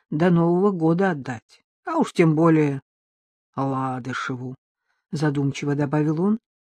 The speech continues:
«Калькуляция есть?» Заглянув в сумку, Катя достала файл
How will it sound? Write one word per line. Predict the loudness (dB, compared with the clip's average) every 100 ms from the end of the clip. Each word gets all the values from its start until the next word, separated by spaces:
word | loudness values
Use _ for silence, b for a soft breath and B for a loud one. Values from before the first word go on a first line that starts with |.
| _ _ _ _ 0
«Калькуляция | 2 4 6 6 4 4 4
есть?» | 6 4 0 -20 _ _ _ _ _ _ _ _ -6
Заглянув | -2 2 4 4 2
в |
сумку, | -2 0 0 -4
Катя | -2 -4 -2
достала | -4 -4 -6 -6 -6
файл | -6 -6 -4